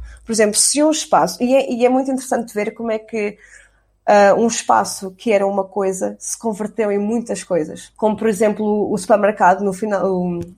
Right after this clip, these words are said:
a loja de sapatos no, no final da, da minha rua se converteu num supermercado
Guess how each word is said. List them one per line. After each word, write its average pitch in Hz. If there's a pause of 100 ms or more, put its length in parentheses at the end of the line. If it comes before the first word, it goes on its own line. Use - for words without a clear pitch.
(160)
a 185
loja 214
de 185
sapatos -
no, 185
no 190
final 190
da, 180
da 190
minha 208
rua 233 (240)
se -
converteu 240
num 233
supermercado 233